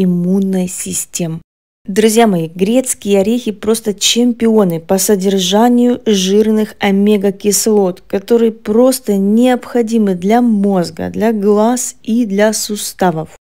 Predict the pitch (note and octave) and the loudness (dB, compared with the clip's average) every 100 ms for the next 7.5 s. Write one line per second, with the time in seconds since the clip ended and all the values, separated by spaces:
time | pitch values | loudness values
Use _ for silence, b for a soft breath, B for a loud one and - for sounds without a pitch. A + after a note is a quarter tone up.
0 | _ G3 F#3+ G#3 G3 F#3+ G3+ A#3+ A3+ F3+ | _ -8 0 0 0 -2 0 0 -2 -2
1 | G3 G3+ A3+ A3+ F#3+ F#3 F3 F#3 F3+ G3+ | 0 0 -2 -2 -2 -4 -6 -6 -2 -2
2 | G3+ G3 F#3+ F3+ G3 F#3 D#3+ - E3+ A3 | -2 -4 -4 -2 0 0 -2 -6 -2 -2
3 | B3 A3+ G#3 G3 G3+ G3+ F#3+ F#3+ F3+ F3 | -2 -2 -2 -2 -4 -4 -4 -6 -6 -6
4 | - F#3+ G3 F#3+ F#3 F3+ G#3 B3 A3 F#3 | -6 -6 -4 -2 0 0 0 0 -2 -2
5 | G3+ G3+ F#3+ F#3 F#3 A3 A3 F#3+ F3+ F3+ | -4 -2 -4 -4 -2 -2 -2 -2 -2 -2
6 | G3 G3+ F#3 F#3 F3+ E3+ F#3+ F#3+ F3+ F3 | 0 -2 -4 -6 -6 -4 -2 -2 -4 -4
7 | E3+ E3 D#3+ E3 D3+ | -6 -6 -6 -6 -6